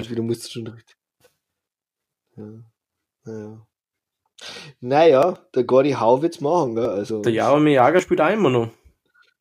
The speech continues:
Speaker 2: Ja, aber der Jaromir Ra-, Jagr ist ja genau
Speaker 1: Dem
Speaker 2: so
Speaker 1: kehrt auch das Team, für
Speaker 2: also
Speaker 1: das er spielt. Also der Trainer kann ihm auch nicht,
Speaker 2: Das finde ich auch ziemlich cool.
Speaker 1: ähm,
Speaker 2: Der Trainer kann ihn gar nicht
Speaker 1: <laughs>
Speaker 2: ausschmeißen. Guck mal, also,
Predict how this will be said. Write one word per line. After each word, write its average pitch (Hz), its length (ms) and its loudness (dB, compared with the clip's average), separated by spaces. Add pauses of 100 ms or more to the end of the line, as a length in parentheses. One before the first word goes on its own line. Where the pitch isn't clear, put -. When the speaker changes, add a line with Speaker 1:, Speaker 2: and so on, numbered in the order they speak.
(920)
Speaker 2:
Ja, 104 100 -8
aber 113 200 -4
der 113 80 -4
Jaromir 107 460 -6
Ra-, 92 200 -12
Jagr 117 300 -4
ist 117 100 -10
ja 117 60 -4
genau 101 220 -4
Speaker 1:
Dem 147 160 0
Speaker 2:
so 147 60 -6
Speaker 1:
kehrt 156 280 4
auch 160 100 4
das 156 180 2
Team, 175 260 4
für 139 100 -2
Speaker 2:
also 120 100 0
Speaker 1:
das 117 80 -2
er 117 120 0
spielt. 131 220 0
Also 113 180 -4
der 123 160 -6
Trainer 135 300 2
kann 131 200 0
ihm 127 40 -2
auch 127 80 0
nicht, 127 480 -2
Speaker 2:
Das 117 160 -6
finde 123 220 -4
ich 110 60 4
auch 104 80 -4
ziemlich 113 400 -10
cool. 131 60 -2
Speaker 1:
ähm, 123 440 0 (420)
Speaker 2:
Der - 200 -8
Trainer 165 200 0
kann 165 160 0
ihn - 80 4
gar - 80 2
nicht 127 140 0
Speaker 1:
<laughs> - 0 -
Speaker 2:
ausschmeißen. - 680 0 (260)
Guck 165 120 2
mal, 156 60 8
also, 127 160 2